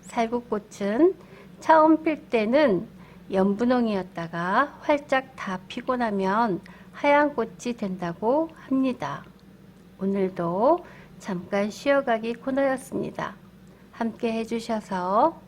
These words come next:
매우 감사합니다. 그럼 다음 시간에 또 만나요.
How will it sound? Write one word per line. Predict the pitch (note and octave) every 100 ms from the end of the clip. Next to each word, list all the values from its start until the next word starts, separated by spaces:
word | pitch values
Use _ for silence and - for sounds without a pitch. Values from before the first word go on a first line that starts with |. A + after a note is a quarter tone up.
| - -
매우 | F#3+ F#3+ A#3
감사합니다. | A#3 F3+ F3 A#3 G#3+ F#3+ E3+ E3 D#3 - - - - - -
그럼 | - G3 F3+ F#3+ A#3 D#4 - - -
다음 | G3+ F#3 F#3+
시간에 | - - F#3 F#3
또 | B3
만나요. | A#3 F3+ F#3 G3+ G3 F#3 A#3 F4+